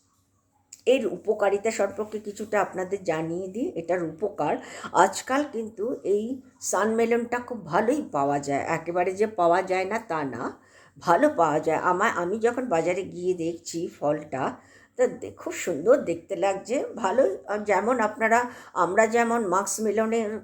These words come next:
মাস্কমেলন তো লম্বাটে হয় না, গোলাকৃতি হয়, হয়তো একটু হালকা ডিমাকৃতি হয়তো হবে ম্যাক্সিমাম, ঠিক ওরকমই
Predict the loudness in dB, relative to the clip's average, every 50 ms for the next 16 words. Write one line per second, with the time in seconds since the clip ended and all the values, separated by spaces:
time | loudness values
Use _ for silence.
0 | -12 -8 -2 0 0 0 0 -4 -6 -4 -2 0 0 0 -2 0 0 0 0 2
1 | 2 0 0 2 2 2 2 2 4 2 2 2 4 4 4 4 4 4 2 2
2 | 2 -2 -8 -14 -20 -20 -20 -20 -4 0 0 2 4 4 2 2 0 -6 -6 -6
3 | -4 -4 -4 -2 4 4 6 6 6 4 0 -4 -6 2 2 2 2 2 -2 -4
4 | -4 -6 -10 -10 -10 -16 _ _ -4 -2 0 0 2 2 0 0 -2 -8 -18 -20
5 | -20 _ _ 4 4 4 4 0 0 -2 0 0 -2 0 2 2 0 0 -2 -8
6 | -8 -8 -8 -6 -4 -2 -2 -2 -4 -4 -6 -4 -4 -4 -4 -4 -4 0 0 0
7 | 0 0 -6 -10 -10 -8 -10 -10 -12 -14 -20 -20 -20 _ _ -6 -6 -4 0 4
8 | 6 6 6 6 4 2 0 0 2 2 0 -2